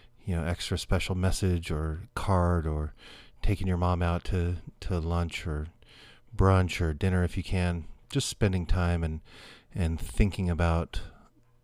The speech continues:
you know, a-, a-, I guess as I get,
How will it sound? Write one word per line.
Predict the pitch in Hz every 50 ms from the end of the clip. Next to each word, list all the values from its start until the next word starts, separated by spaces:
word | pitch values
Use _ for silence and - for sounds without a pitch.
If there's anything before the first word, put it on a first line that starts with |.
| _ _ _ _ _ _ - - _ - - - _ _ _ _ _ - 117
you | 104 98 92
know, | 87 87 85 - _
a-, | - 95 - -
a-, | 104 - - _ _ - - - - - - - - - - - -
I | 107 101
guess | 90 101 113 113 110 - -
as | - 107 98 90
I | 101 104 110
get, | 101 110 104 98 - - -